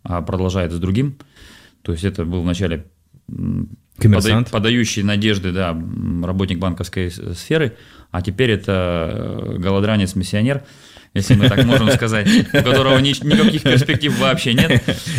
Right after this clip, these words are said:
Speaker 1: Вот, э, конечно, это было для неё сложно, но мы принимали решение вместе. И если бы она не согласилась, наверно, тоже для меня бы это был большой ступор, чтобы идти дальше.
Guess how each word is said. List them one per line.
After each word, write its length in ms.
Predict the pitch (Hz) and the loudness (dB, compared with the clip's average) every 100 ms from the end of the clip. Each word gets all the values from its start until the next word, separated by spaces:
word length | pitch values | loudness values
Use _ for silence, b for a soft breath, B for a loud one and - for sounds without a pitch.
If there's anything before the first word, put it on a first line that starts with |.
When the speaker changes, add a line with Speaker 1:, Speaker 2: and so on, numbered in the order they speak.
| 90 | 2
Speaker 1:
Вот, 380 | 104 117 107 - | 2 0 0 -2
э, 220 | 101 98 | -2 -2
конечно, 440 | 95 127 185 - 107 | 0 0 0 0 0
это 240 | 101 104 | 0 -2
было 260 | 104 101 92 | -2 0 0
для 140 | 95 | 0
неё 180 | 95 92 | 0 0
сложно, 680 | - - 101 104 175 190 - - | -4 -4 -2 0 0 -4 -10 -2
но 640 | 110 120 139 131 123 113 | 2 4 2 0 0 2
мы 140 | 113 | 2
принимали 320 | 123 135 135 123 | 2 0 2 0
решение 300 | 120 123 113 | 0 0 2
вместе. 360 | 101 92 78 | 0 -2 -4
И 60 | 95 | 0
если 300 | 107 104 104 | 0 0 -2
бы 160 | 104 | 0
она 240 | 104 107 98 | 0 0 0
не 160 | 98 | 0
согласилась, 580 | 98 98 104 185 127 - - b b - | -2 -2 -2 -2 -2 -4 -12 b b -2
наверно, 460 | 101 110 143 127 101 | 0 2 2 2 0
тоже 340 | - 123 95 | -2 -2 0
для 120 | 101 | 2
меня 260 | 104 107 113 | 2 2 2
бы 120 | 98 | 0
это 140 | 98 95 | 0 0
был 140 | 95 | -2
большой 280 | 90 95 90 | -2 -4 -6
ступор, 360 | - 92 - - _ _ _ | -6 -8 -10 -16 _ _ _
чтобы 260 | - 87 | -8 -4
идти 120 | 90 87 | -2 -4
дальше. 320 | 76 - | -4 -8